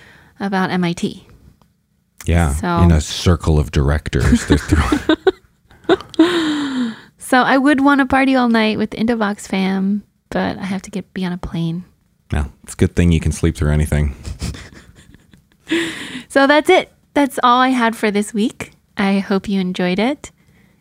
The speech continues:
Speaker 1: and, uh, that you look forward to next week to see what we learned. And also, all of this information will be posted online because I wrote the answers. So I figured I'd post them on our blog.
Speaker 2: Yeah.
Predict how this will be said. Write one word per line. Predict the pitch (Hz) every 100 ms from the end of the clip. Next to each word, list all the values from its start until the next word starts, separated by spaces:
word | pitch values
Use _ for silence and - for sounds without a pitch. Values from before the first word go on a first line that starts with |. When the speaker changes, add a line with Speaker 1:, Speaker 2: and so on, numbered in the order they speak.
| _
Speaker 1:
and, | - 190 185 185
uh, | 180 175 175 190 226 _ _ _
that | 185
you | 196
look | 202 208
forward | 220 214 214
to | 220
next | 254 - -
week | 185 - - _ _
to | -
see | 214 208
what | 202 175
we | 208
learned. | 190 220 - - -
And | 247
also, | 226 254 285 -
all | 240 262
of | 277 262
this | 247 247 - - - - _ _ _ -
information | 226 214 208 - 262
will | 233
be | 214
posted | - 190 - 196
online | 180 180 170 185 254 - -
because | 226 196 196 - - _ -
I | 190
wrote | 185 190
the | 202 175
answers. | 240 - 180 233 - - _ - _ _
So | 214
I | 196
figured | 214 214 202
I'd | 202
post | - 226
them | 214 202
on | 202
our |
blog. | 214 247 226 - - - -
Speaker 2:
Yeah. | 104 110